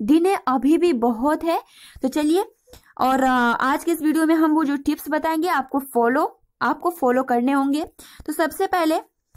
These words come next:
ये देखिए, फर्स्ट नियम जो ये है कि अगर आपको कोई भी प्रश्न आते हो तो, ठीक, जैसे कि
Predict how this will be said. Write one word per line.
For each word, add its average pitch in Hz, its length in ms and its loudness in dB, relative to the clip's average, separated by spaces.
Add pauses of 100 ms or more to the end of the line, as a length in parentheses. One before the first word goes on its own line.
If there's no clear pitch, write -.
(400)
ये 269 180 2
देखिए, 226 360 2
फर्स्ट 320 400 -2 (260)
नियम 269 240 2
जो 277 100 -2
ये 269 220 -2
है 277 160 0
कि 277 280 -6 (640)
अगर 339 380 -2 (180)
आपको 320 460 -2
कोई 339 420 -2
भी 381 120 0
प्रश्न 311 420 -4
आते 233 380 -2
हो 220 260 2
तो, 202 400 -2 (320)
ठीक, 269 240 -10 (240)
जैसे 269 240 0
कि 339 260 0